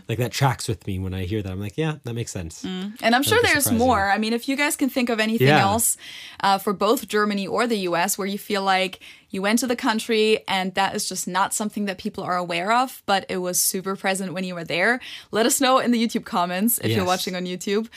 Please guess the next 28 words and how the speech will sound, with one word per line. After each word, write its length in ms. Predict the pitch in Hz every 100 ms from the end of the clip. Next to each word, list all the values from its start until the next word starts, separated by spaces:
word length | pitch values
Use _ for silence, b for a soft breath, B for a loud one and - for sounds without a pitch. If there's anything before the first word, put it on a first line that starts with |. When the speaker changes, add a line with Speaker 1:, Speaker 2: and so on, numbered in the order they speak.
| B B -
Speaker 2:
Or 140 | 226
you 120 | 247
can 140 | 254 233
also 260 | 220 220
reach 260 | 214 208 -
us 200 | 208 202 -
on 200 | 185 185
Instagram, 460 | 233 - 240 220
of 100 | 220
course, 300 | - 233 247 240
Understanding 440 | 208 - 208 233
Train 240 | 233 202
Station. 760 | 208 196 196 208 202 196 196 202 B B B
Shoot 180 | - 294
us 100 | 330
an 80 | 311
email, 400 | 262 262 254 254
understandingtrainstation 1000 | 220 240 233 226 226 214 220 208 - 214 -
at 200 | 190 185
gmail 400 | 294 311 285 269
dot 180 | 247
com, 520 | - 233 214 214 214 208
Patreon, 800 | - 285 - 277 247 233 233 233 B B B B
uh, 220 | - 202
patreon 280 | 202 240 247
dot 100 | 233
com 340 | - 208 214 - -
slash 480 | - 220 220 233